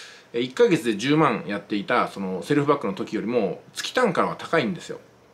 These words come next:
で、実際、あの、月単価高くすると、結構ね、あの、長期でもらうやつってあるんですよ。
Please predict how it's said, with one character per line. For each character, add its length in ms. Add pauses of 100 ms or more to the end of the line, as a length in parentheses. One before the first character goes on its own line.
(280)
で、 180
実 320
際、 300 (100)
あ 80
の、 240
月 180
単 180
価 100
高 240
く 80
す 100
る 100
と、 340 (300)
結 220
構 180
ね、 160
あ 100
の、 140
長 320
期 80
で 100
も 140
ら 80
う 40
や 80
つ 100
っ 20
て 80
あ 40
る 60
ん 40
で 60
す 20
よ。 120